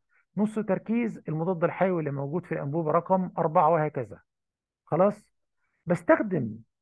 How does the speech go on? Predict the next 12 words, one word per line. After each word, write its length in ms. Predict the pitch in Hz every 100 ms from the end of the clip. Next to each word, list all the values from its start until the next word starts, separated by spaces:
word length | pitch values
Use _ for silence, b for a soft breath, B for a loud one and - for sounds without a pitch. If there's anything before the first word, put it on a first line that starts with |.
| _ -
السيريال 580 | - - 269 220 156 139
دايليوشن 600 | 139 135 156 214 - 135
ميثود 360 | 175 151 117
دي 220 | 110 180 208 _ _ _ _ _ _
في 180 | 220
قياس 880 | 214 - 185 190 220 240 240 - - - _ _ _ _ _ _ _ _ _ _ _ _
حاجة 260 | - 208
اسمها 420 | 175 - 208 196 -
ال 180 | 151 180
إم 160 | 214 185
آي 180 | 139
سي. 360 | 123 - 113 95